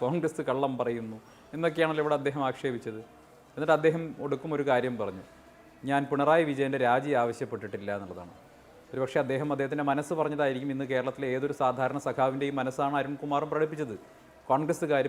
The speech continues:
പിണറായി വിജയൻ്റെ രാവി-, രാജി ആവശ്യപ്പെടണമെന്ന് ഇന്ന് ഏറ്റവും അധികം ആഗ്രഹിക്കുന്നത് സി പി എമ്മുകാരാണ്. അങ്ങനെയുള്ളൊരു സാധാരണ സി പി എമ്മുകാരനായിട്ടുള്ള അരുൺകുമാർ അങ്ങനെ ആഗ്രഹിക്കുന്നുണ്ടെങ്കിൽ അതിൽ തെറ്റൊന്നുമില്ല. ഞാൻ ഇത്തവണ അത് ആവശ്യപ്പെടാത്തത്, ആ, അത് ആര് ഓർമ്മിപ്പിച്ചതിന് ഞാൻ അരുൺകുമാറിനോട് നന്ദി പറയുകയാണ്. താങ്കളുടെ കൂടി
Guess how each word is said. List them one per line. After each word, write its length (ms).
പിണറായി 340
വിജയൻ്റെ 320
രാവി-, 280
രാജി 280
ആവശ്യപ്പെടണമെന്ന് 640
ഇന്ന് 180
ഏറ്റവും 380
അധികം 280
ആഗ്രഹിക്കുന്നത് 580
സി 160
പി 100
എമ്മുകാരാണ്. 400
അങ്ങനെയുള്ളൊരു 460
സാധാരണ 400
സി 100
പി 140
എമ്മുകാരനായിട്ടുള്ള 500
അരുൺകുമാർ 420
അങ്ങനെ 220
ആഗ്രഹിക്കുന്നുണ്ടെങ്കിൽ 680
അതിൽ 140
തെറ്റൊന്നുമില്ല. 520
ഞാൻ 160
ഇത്തവണ 320
അത് 80
ആവശ്യപ്പെടാത്തത്, 760
ആ, 40
അത് 120
ആര് 180
ഓർമ്മിപ്പിച്ചതിന് 560
ഞാൻ 80
അരുൺകുമാറിനോട് 600
നന്ദി 240
പറയുകയാണ്. 440
താങ്കളുടെ 400
കൂടി 180